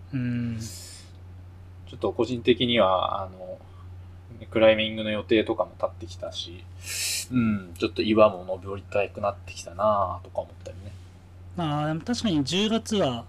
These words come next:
Speaker 1: あの、
Speaker 2: うん。
Speaker 1: 自分も岩の予定をもうポツポツと入れ始めてるね。
Speaker 2: うん。ちょっとトレーニングとかもちょいちょいこうし始めていて。
Speaker 1: うんうんうん。
Speaker 2: そう。もうなんか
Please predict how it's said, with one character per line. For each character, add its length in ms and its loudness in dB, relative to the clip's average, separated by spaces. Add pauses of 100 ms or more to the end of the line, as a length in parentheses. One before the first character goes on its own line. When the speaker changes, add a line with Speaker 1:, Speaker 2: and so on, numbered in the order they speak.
(140)
Speaker 1:
あ 200 0
の、 100 2
Speaker 2:
う 20 2
ん。 40 2
Speaker 1:
自 200 -4
分 280 4
も 60 2
岩 220 2
の 80 4
予 160 4
定 220 0
を 80 2
も 300 4
う 40 -8 (180)
ポ 80 0
ツ 140 -6
ポ 100 -2
ツ 160 -6
と 120 -6
入 120 -2
れ 60 -4
始 240 -2
め 100 0
て 140 0
る 100 2
ね。 240 -6
Speaker 2:
う 40 0
ん。 540 2 (760)
ち 80 -16 (240)
ょ 140 -2
っ 40 -10
と 20 -10 (180)
ト 120 6
レ 100 6
ー 60 6
ニ 120 4
ン 60 -2
グ 80 -8
と 100 -10
か 120 -2
も 260 -12
ち 100 -6
ょ 40 -2
い 60 -4
ち 120 2
ょ 40 4
い 200 0 (180)
こ 320 -10
う 320 -16
し 140 -8
始 240 -2
め 140 -14
て 140 -12
い 80 -10
て。 200 -14 (640)
Speaker 1:
う 60 -2
ん 20 2
う 20 2
ん 520 0
う 20 -8
ん。 60 -10 (180)
Speaker 2:
そ 220 -14
う。 340 -12
も 140 2
う 20 2
な 80 6
ん 40 2
か 200 2